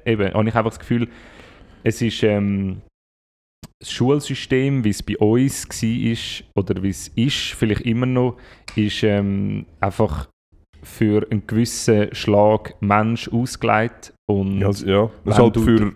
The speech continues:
Speaker 1: wenn
Speaker 2: ja.
Speaker 1: du, ja, für kognitiv leistungsfähige Menschen ist
Speaker 2: Nein,
Speaker 1: es
Speaker 2: es ist, ich
Speaker 1: ausgelegt.
Speaker 2: glaube, es ist einfach für, ja, es ist einfach für eine gewisse Art von, ähm, Denkweise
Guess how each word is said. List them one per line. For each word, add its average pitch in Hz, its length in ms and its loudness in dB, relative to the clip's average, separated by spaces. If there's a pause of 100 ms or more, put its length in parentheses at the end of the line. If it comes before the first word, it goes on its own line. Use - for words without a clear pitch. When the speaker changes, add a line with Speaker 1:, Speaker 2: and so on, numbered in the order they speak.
Speaker 1:
wenn 104 220 0
Speaker 2:
ja. 95 80 2
Speaker 1:
du, 92 100 -4
ja, 113 200 2
für - 120 -2
kognitiv 156 560 2
leistungsfähige 127 680 2
Menschen 113 340 0
ist 107 80 4
Speaker 2:
Nein, 127 80 6
Speaker 1:
es 131 60 4
Speaker 2:
es - 0 -
ist, 131 80 2
ich 151 120 6
Speaker 1:
ausgelegt. - 60 2
Speaker 2:
glaube, 135 160 6
es 127 80 2
ist 131 80 6
einfach 117 200 4
für, 127 220 2 (140)
ja, 123 160 6
es 135 100 2
ist 131 80 2
einfach 117 160 4
für 139 140 2
eine 120 100 4
gewisse - 560 2
Art 107 320 4
von, 113 600 4 (180)
ähm, 110 400 6 (100)
Denkweise 135 1080 0